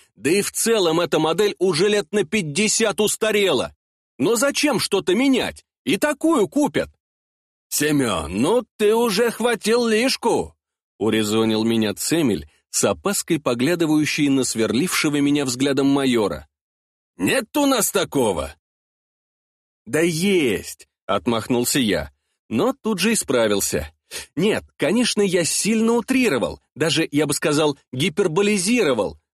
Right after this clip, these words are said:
но это лишь для придания нужного эффекта. Если вы подумаете, то сами придёте к выводу, что я прав". Иначе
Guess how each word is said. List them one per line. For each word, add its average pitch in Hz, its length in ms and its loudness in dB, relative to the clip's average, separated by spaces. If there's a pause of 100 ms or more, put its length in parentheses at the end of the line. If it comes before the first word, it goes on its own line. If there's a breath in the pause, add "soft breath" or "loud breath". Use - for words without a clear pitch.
но 117 240 0 (140)
это 135 340 -2
лишь 110 220 0
для 123 180 0
придания 151 600 0
нужного 160 460 2
эффекта. 131 580 -2 (420 loud breath)
Если 113 500 0
вы 127 200 0
подумаете, 117 960 -2 (240 soft breath)
то 175 120 2
сами 180 580 0
придёте 147 500 0
к - 80 -12
выводу, 214 360 2
что - 200 -2
я 214 180 0
прав". 160 500 -2 (340)
Иначе 98 680 -2